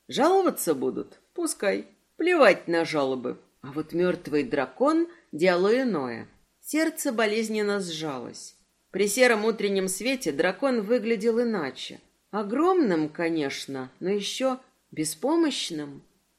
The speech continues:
Море почти очистилось от крови. И раны вымело до бела, и бледные кости, проступавшие сквозь рваную шкуру, казались сахарными. А сам дракон хрупким и ненастоящим.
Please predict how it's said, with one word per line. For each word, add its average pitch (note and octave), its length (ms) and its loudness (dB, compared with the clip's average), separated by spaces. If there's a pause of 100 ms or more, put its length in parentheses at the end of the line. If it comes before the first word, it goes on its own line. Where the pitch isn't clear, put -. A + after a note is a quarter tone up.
Море D4 360 4
почти A3+ 440 -2
очистилось F#3+ 800 0
от E3+ 160 -4
крови. B2+ 500 -8 (220)
И D#4+ 140 2
раны A#3+ 400 4
вымело D#3+ 480 4
до D3 160 2
бела, C3+ 480 0 (220)
и E3 100 0
бледные E3+ 600 0
кости, A#3+ 520 -2
проступавшие F3 800 -4
сквозь E3 360 -2
рваную E3 440 0
шкуру, F#3+ 560 -4 (360)
казались G#3+ 580 -2
сахарными. A#2+ 840 -6 (480)
А E3+ 120 -2
сам G#3 320 0
дракон C4+ 540 0 (300)
хрупким C#4+ 640 -2
и - 20 0
ненастоящим. F3 1160 -2